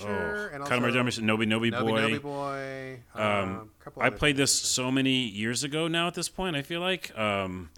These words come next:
Speaker 2: It's been at pax, like, <laughs> I feel like it's been at pax, like, nineteen years in a row.
Speaker 1: At least nineteen years in a row. Yeah,
Speaker 2: Yeah,
Speaker 1: at
Speaker 2: it's
Speaker 1: least
Speaker 2: crazy.
Speaker 1: since we were kids,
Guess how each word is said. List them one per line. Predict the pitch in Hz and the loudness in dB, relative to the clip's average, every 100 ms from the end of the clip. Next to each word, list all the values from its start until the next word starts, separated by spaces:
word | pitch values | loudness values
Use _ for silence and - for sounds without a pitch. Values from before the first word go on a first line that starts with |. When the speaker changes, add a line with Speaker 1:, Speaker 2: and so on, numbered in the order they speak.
| - | -12
Speaker 2:
It's | 156 151 | -12 -4
been | 269 | -2
at | 294 | -2
pax, | - 147 226 - | -4 -6 -4 -4
like, | 175 143 - - | -4 -4 -6 -14
<laughs> | 120 - - | -12 -4 -2
I | |
feel | 185 220 | -2 -2
like | 247 170 | -4 -4
it's | |
been | - 170 | -8 -10
at | 143 | -6
pax, | 147 156 | -8 -6
like, | 135 110 | -8 -8
nineteen | 127 135 127 | -10 -10 -14
years | 117 107 | -12 -12
in | 107 | -12
a | |
row. | 101 98 92 90 _ - - | -12 -12 -14 -20 _ -20 -8
Speaker 1:
At | 107 107 | -6 2
least | 123 139 - | 4 4 4
nineteen | 117 117 117 107 | 2 2 2 0
years | 98 90 | 0 -2
in | 90 | -6
a | |
row. | 82 71 76 | -6 -10 -8
Yeah, | 98 87 92 92 | -2 -2 -2 -4
Speaker 2:
Yeah, | |
Speaker 1:
at | 95 | -4
Speaker 2:
it's | 104 | 0
Speaker 1:
least | 110 110 101 | 2 0 -2
Speaker 2:
crazy. | 92 87 - | -8 -14 -18
Speaker 1:
since | - - 120 120 | -4 0 2 2
we | 131 | 0
were | 120 113 | 2 0
kids, | - 101 87 85 80 - | 2 0 0 -4 -4 -4